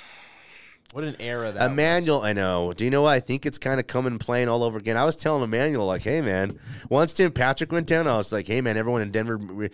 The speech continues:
Speaker 2: in media, ev-, everyone in Denver radios and Denver, uh, sports media is trying to get you to come back and,
Speaker 1: Yeah.
Speaker 2: you know, play." And he was like, "Nah."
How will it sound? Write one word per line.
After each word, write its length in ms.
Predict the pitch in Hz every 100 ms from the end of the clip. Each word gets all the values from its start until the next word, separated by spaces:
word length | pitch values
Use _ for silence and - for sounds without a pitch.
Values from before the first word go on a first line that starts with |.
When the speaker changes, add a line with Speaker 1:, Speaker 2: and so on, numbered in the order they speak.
| - -
Speaker 2:
in 200 | 110 110
media, 400 | 127 135 107 104
ev-, 160 | 120 113
everyone 300 | 120 127 117
in 40 |
Denver 280 | 117 120 110
radios 420 | 113 123 110 92
and 180 | 104 101
Denver, 300 | 107 107 98
uh, 140 | 104 - - -
sports 320 | - 127 -
media 100 | 127
is 60 |
trying 160 | - 113
to 80 | 101
get 160 | 107
you 80 | 110
to 80 | 101
come 240 | - 120
back 320 | 117 127 123 120
and, 100 | 113
Speaker 1:
Yeah. 200 | 113 107
Speaker 2:
you 40 |
know, 80 | 104
play." 300 | - 127 127
And 80 | 90
he 80 |
was 180 | 90 85
like, 220 | 87 85
"Nah." 300 | 92 90 92